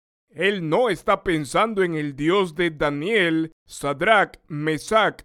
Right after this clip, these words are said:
y Abednego. Y llegó el día en que el rey va a dedicar formalmente esta estatua.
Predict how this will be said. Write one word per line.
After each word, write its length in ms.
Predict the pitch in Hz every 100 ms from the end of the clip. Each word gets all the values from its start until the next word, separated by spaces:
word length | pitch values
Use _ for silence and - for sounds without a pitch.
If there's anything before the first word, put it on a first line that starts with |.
| _
y 180 | - 135
Abednego. 840 | 135 175 143 185 185 131 - _ _ _ _ _ _ _ _ _ _
Y 180 | 143 143
llegó 280 | 143 165 180
el 160 | 196
día 500 | 151 233 175 151 165 214
en 180 | 175
que 220 | 160 170 175
el 100 | 165
rey 260 | 277 277
va 280 | 240 226 226
a 40 |
dedicar 680 | 214 202 160 - 180 190 196
formalmente 880 | - 165 156 233 202 208 180 185 175
esta 240 | 160 - 165
estatua. 680 | - 208 - 143 92 127